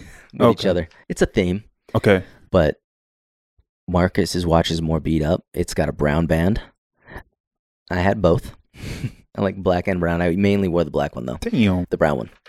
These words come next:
Speaker 1: I don't wear the black very much.
Speaker 2: That's what's up.
Speaker 1: Same watch. And you'll, you'll notice from watching each of the director's movies, they,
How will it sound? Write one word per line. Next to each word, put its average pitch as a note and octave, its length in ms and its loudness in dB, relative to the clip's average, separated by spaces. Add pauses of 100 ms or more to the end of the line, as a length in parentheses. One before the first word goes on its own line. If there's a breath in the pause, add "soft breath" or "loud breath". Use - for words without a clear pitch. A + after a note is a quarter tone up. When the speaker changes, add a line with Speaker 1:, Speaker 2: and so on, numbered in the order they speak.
(200)
Speaker 1:
I F#2+ 60 2
don't F#2 80 4
wear E2 80 2
the - 60 -4
black - 200 -4
very - 140 -2
much. - 280 -6 (120)
Speaker 2:
That's - 180 -12
what's - 160 -12
up. F2+ 140 -2 (420)
Speaker 1:
Same F#2+ 260 4
watch. E2+ 200 2
And F2 200 -2 (240)
you'll, G#2 300 2
you'll G#2 180 4
notice F#2 260 2
from F2 120 -4
watching E2+ 260 0
each E2 240 -6
of - 60 -6
the - 80 0
director's D#2+ 340 -2
movies, D#2+ 260 -2
they, D#2 140 0